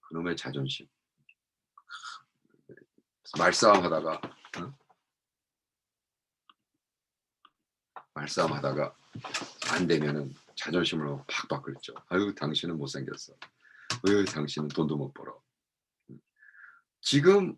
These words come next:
우리가 논하는 문제와 아무 상관이 없는 걸 끌어들여서 자-, 자존심을 막 크으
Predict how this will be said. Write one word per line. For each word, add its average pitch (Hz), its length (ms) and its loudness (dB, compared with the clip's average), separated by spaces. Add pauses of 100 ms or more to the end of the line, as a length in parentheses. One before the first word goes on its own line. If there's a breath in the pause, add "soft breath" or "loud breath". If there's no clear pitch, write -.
(100)
우리가 123 540 4
논하는 120 560 10
문제와 107 640 6
아무 107 160 4
상관이 165 460 6
없는 107 220 2
걸 95 180 0
끌어들여서 107 460 2
자-, - 160 -6 (160)
자존심을 90 520 -2
막 78 220 -6
크으 - 120 -4